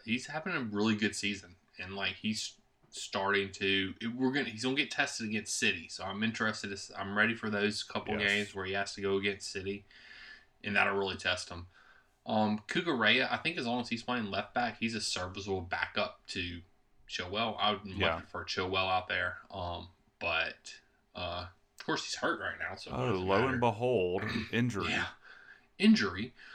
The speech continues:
Speaker 1: Um, so, uh,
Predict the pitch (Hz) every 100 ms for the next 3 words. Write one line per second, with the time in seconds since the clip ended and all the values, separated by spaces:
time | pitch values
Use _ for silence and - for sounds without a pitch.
0 | - - 117 120 113 104 98 92 - _
1 | _ _ - - - _ _ - - -
2 | 113 101 98 95 92 92 92 90 90